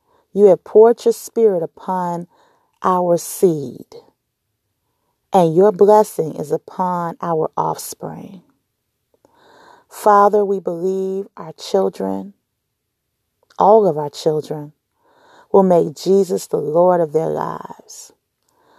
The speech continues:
because you said that if we believe on the Lord Jesus Christ,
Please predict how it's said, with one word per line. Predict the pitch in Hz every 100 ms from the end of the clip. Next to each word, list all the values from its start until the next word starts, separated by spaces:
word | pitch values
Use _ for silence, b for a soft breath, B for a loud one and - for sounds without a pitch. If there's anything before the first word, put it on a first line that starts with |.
| _ -
because | 185 208 175 -
you | 156 196 302
said | 330 - - 214 - - - _ _ _ _ _ -
that | 175 -
if | 185 175 165 _ b b b b _
we | 196 208
believe | 180 170 185 233 247
on | 214 180
the |
Lord | 170 170 175 165
Jesus | 170 151 - -
Christ, | - 220 220 233 226 - -